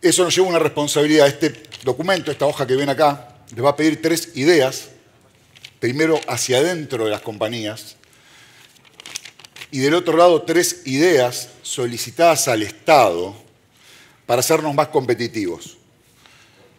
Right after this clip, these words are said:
Competitividad es una palabra gigante. Les pido una sola cosa. Cuando hagamos el lado que tiene que ver con las empresas, pensemos más allá de nosotros. Recuerden, somos el uno por ciento del ecosistema. Hagámoslo más grande.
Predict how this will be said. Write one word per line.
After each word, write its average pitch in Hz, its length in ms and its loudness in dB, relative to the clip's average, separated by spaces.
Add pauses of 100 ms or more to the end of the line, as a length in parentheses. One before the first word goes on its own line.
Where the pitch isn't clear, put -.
(120)
Competitividad 127 400 -2
es 151 100 -4
una 135 160 -2
palabra 131 380 2
gigante. 90 680 -6
Les 101 80 -8
pido 147 180 -6
una 139 140 -2
sola 143 260 -2
cosa. 107 280 -6
Cuando 120 260 -4
hagamos 185 300 -2
el 120 200 -4
lado 147 360 4
que 110 100 -10
tiene 127 160 -10
que 127 60 -2
ver 135 120 -2
con 123 140 -10
las 107 180 -6
empresas, 127 760 -4 (500)
pensemos 143 560 -4
más 127 200 -6
allá 127 200 -4
de 123 80 -2
nosotros. 104 680 -14 (220)
Recuerden, 107 380 -4
somos 135 260 -10
el 123 60 -4
uno 135 180 -8
por 120 160 -8
ciento 123 280 -10
del 113 80 -2
ecosistema. 92 720 -8
Hagámoslo 117 400 -8
más 110 160 -10
grande. 82 360 -12